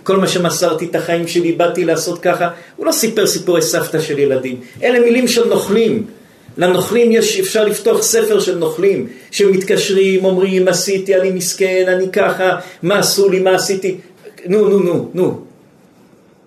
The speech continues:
רבן גמליאל בא לישיבה, הוריד את הראש, ישב בישיבה, למד תורה. הוא לא חתר לשום אדם. הוא לא ניסה לבנות לביתו על חשבון מקום שהוא חי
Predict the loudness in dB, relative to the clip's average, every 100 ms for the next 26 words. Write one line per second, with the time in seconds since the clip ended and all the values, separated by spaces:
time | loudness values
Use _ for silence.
0 | _ -4 0 0 2 2 2 4 2 2
1 | 0 2 4 4 4 4 2 2 2 0
2 | 0 0 0 0 0 2 0 0 0 2
3 | 0 -2 -12 -20 _ _ _ 0 2 0
4 | 0 2 2 0 -2 -4 -2 -2 -2 -4
5 | -12 -20 _ _ _ _ _ _ _ _
6 | 0 2 2 2 0 2 0 0 0 2
7 | 2 2 2 0 2 0 2 2 2 2
8 | 0 2 -2 0 0